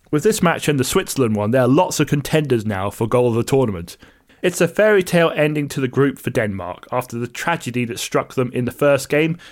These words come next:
They really shouldn't have been made to complete that match against Finland with what happened with Christian Eriksen, and it feels like their qualification is just as being done, even if qualifying with three points does seem a bit jammy.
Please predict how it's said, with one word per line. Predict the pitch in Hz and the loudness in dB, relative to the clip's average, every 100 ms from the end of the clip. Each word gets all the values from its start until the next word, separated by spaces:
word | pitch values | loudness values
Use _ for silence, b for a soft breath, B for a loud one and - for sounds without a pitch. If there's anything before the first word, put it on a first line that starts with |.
| B B B B B | B B B B B
They | 160 | -4
really | 160 247 254 | 0 2 2
shouldn't | - 202 139 | 0 -4 -2
have | 160 165 | -2 0
been | 156 143 | 2 4
made | 147 139 | 2 0
to | 139 | -4
complete | 135 - 165 - | -6 -2 -2 -2
that | 113 - | -4 -4
match | 107 - | -8 -8
against | - 104 - | -10 -10 -8
Finland | - 107 110 113 - b b b - | -6 -4 -4 -6 -10 b b b -2
with | 139 131 | 0 2
what | 143 135 | 0 0
happened | 127 131 123 - | -2 -2 -2 -2
with | 123 | -4
Christian | - 131 - 117 | 0 -2 0 0
Eriksen, | 127 120 - - 104 104 B B - | 2 0 -2 -4 -6 -8 B B -6
and | |
it | 135 | -4
feels | - 175 165 | 0 0 2
like | 156 143 | 2 2
their | 135 | 0
qualification | - 175 170 156 - 143 131 135 | 0 0 0 -2 0 0 0 -2
is | 123 - | -2 -2
just | - 127 - | -2 -2 -2
as | 131 - | -4 -4
being | - 117 117 | -2 -2 -2
done, | 101 98 92 - | -4 -6 -6 -4
even | 196 190 170 | -2 0 0
if | 165 | -2
qualifying | - 160 147 131 143 135 | -2 0 2 2 2 2
with | 131 | 0
three | - 131 | 0 -2
points | 131 131 117 - | 0 -2 -2 -2
does | 131 127 | 0 0
seem | - 123 117 | 0 -2 0
a | |
bit | 104 123 - | 0 -2 -2
jammy. | 107 110 95 82 | -2 -2 -4 -12